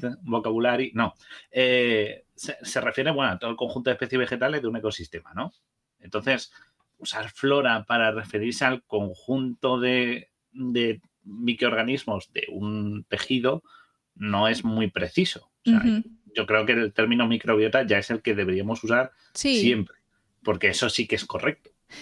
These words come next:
Speaker 2: Claro,
Speaker 1: Porque
Speaker 2: porque no
Speaker 1: existe
Speaker 2: tenemos
Speaker 1: la fauna.
Speaker 2: margaritas en la barriga, es verdad.
Speaker 1: Claro, existe la fauna, la flora, pues si hablamos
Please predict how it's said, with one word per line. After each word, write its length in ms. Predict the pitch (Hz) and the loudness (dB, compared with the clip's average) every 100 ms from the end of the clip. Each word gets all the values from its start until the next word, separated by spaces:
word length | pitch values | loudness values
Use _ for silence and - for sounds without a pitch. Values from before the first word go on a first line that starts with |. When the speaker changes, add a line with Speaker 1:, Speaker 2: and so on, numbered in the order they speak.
| - | -6
Speaker 2:
Claro, 160 | - 240 220 | 2 4 4
Speaker 1:
Porque 20 | |
Speaker 2:
porque 180 | 233 226 | 2 2
no 60 | |
Speaker 1:
existe 120 | 220 240 | 4 6
Speaker 2:
tenemos 220 | 214 - | 6 8
Speaker 1:
la 80 | 220 | 8
fauna. 80 | |
Speaker 2:
margaritas 360 | 208 202 202 190 | 8 8 4 2
en 60 | 196 | 2
la 80 | 190 | 2
barriga, 380 | 185 208 254 | 4 4 4
es 100 | 175 | 2
verdad. 320 | 202 196 208 - - - | 0 0 -2 -2 -14 -2
Speaker 1:
Claro, 400 | 131 131 110 92 | 2 4 4 0
existe 380 | - - 98 117 | -6 -4 -2 2
la 120 | 110 | 2
fauna, 320 | 110 131 139 | 4 4 6
la 120 | 139 120 | 4 4
flora, 320 | 139 151 165 | 4 4 0
pues 160 | 90 | -6
si 100 | - | -2
hablamos 320 | 95 95 101 | 0 2 0